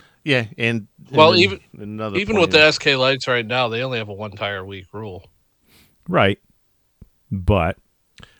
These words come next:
Speaker 1: Well, another point is to learn, is the lessons learned on the way to driving the big cars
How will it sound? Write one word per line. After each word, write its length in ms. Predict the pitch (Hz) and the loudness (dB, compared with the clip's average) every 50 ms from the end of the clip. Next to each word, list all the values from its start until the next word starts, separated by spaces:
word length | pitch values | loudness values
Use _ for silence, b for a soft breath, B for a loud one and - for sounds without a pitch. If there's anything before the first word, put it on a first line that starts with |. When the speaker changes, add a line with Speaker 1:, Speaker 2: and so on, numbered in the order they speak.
| B B | B B
Speaker 1:
Well, 220 | 104 98 90 98 - | -8 -8 -8 -6 -6
another 320 | 123 113 120 127 120 117 107 | -4 -2 0 0 0 0 0
point 300 | - - 117 110 107 101 | 2 2 2 2 4 2
is 200 | 101 95 - - | 0 -2 -4 -8
to 120 | - 107 | -8 -8
learn, 300 | 95 92 101 104 101 101 - | -6 -6 -4 -6 -6 -6 -4
is 240 | 107 101 95 87 - | -6 -6 -6 -8 -10
the 440 | - 101 95 95 92 90 90 92 92 | -8 -6 -4 -4 -4 -4 -6 -6 -6
lessons 480 | 92 110 120 113 - - 107 101 87 - | -2 -2 -2 -2 -2 -6 -8 -8 -8 -6
learned 320 | 95 110 107 107 104 95 | -4 -4 -2 -2 -2 -2
on 140 | 92 90 90 87 | -4 -4 -4 -6
the 60 | 85 | -4
way 300 | 90 92 90 90 87 90 | -4 -4 -2 -2 -4 -6
to 520 | - - - 90 82 80 78 78 73 65 _ b b b b b b b b b b b _ _ - - 92 90 - - 104 98 92 | -8 -10 -10 -8 -8 -8 -8 -10 -12 -14 _ b b b b b b b b b b b _ _ -20 -20 -20 -20 -16 -16 -14 -14 -14
driving 400 | 90 - 123 120 117 104 110 107 | -4 0 2 2 4 2 0 -4
the 60 | 98 | -2
big 200 | 82 104 104 90 | -2 -2 -4 -4
cars 560 | - - 90 82 80 76 76 76 - - - | -6 -8 -8 -8 -6 -8 -10 -10 -10 -12 -14